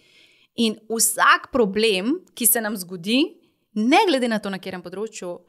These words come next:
je samo priložnost, da nase in na svoje življenje pogledaš iz druge perspektive. Da se tvoje zavedanje razširi. A veš, jaz velikokrat tako si predstavljam, lej, tunel. Z avtom zapelješ noter v tunel,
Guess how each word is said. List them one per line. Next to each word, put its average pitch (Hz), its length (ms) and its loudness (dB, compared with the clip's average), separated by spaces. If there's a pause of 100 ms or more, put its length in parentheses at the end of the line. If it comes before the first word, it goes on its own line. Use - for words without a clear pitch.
je 196 140 -10
samo 247 240 0
priložnost, 226 720 -2 (400)
da 180 160 -4
nase 233 460 -2 (160)
in 269 120 -6
na 302 100 -2
svoje 240 320 -2
življenje 208 380 -4
pogledaš 196 420 -10
iz 180 100 -14
druge 185 220 -14
perspektive. - 540 -14 (720)
Da 196 60 -2
se 190 140 -2
tvoje 196 480 2
zavedanje 190 520 -8
razširi. 214 400 -4 (220)
A - 120 -10
veš, 240 120 0
jaz 320 120 0
velikokrat 320 300 -6
tako 302 160 -8
si 285 140 -4
predstavljam, 240 460 -2
lej, 185 200 -4
tunel. 190 440 -8 (800)
Z 247 80 4
avtom 277 280 6
zapelješ 233 360 -2
noter 214 240 -6
v 208 80 -6
tunel, 202 380 -4